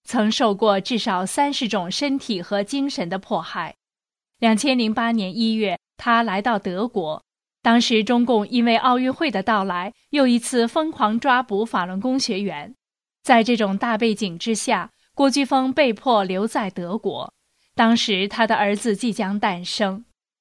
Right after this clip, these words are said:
经过了十七个月的漫长等待，两千零九年六月二十二日，郭居峰和他的太太以及儿子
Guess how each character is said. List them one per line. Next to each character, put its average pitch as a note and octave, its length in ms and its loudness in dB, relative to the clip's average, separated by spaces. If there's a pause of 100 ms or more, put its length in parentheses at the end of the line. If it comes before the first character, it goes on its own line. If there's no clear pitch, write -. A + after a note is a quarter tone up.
经 C4+ 220 4
过 C4 120 6
了 G#3+ 240 6
十 B3+ 220 0
七 E4 220 0
个 C#4+ 100 0
月 C4 180 0
的 G#3+ 120 2
漫 A3 260 0
长 G3 300 -4
等 F3+ 240 -4
待， F3+ 280 -6 (280)
两 A#3 200 6
千 C4 300 2
零 A#3+ 160 2
九 A3 220 0
年 F#3 240 -2
六 A#3 180 2
月 G#3+ 140 2
二 G#3 180 0
十 A#3+ 140 -2
二 G#3 240 2
日， F#3 280 -6 (260)
郭 C4 180 6
居 C4 160 0
峰 C4 280 2
和 A3 240 0
他 A#3+ 200 -2
的 A3 120 -2
太 B3 320 0
太 G3+ 300 0
以 G#3 180 -2
及 G#3+ 160 -2
儿 G3+ 300 -2
子 G#3 300 -4